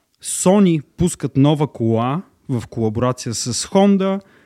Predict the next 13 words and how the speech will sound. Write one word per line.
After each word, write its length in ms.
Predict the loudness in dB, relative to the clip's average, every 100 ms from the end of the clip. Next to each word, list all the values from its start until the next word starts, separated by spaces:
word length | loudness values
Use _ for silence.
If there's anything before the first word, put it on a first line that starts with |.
| -6
Withings 380 | -4 -2 -2 -2
ще 180 | -4
ви 100 | -6
помогнат 580 | -4 0 2 2 -2 -4 -6
да 160 | -2
измервате 480 | 0 2 0 -2 -2
вашето 340 | -2 -2 -4
здраве 320 | -4 -2 -2 -2
по 160 | -2
един 300 | 0 0 0 -4 _ _ -4
малко 280 | 0 0 -2
по-неконвенционален 1500 | 0 0 0 -4 -2 0 0 0 0 0 -2 -2 0 2 4
начин. 440 | 4 4 2 2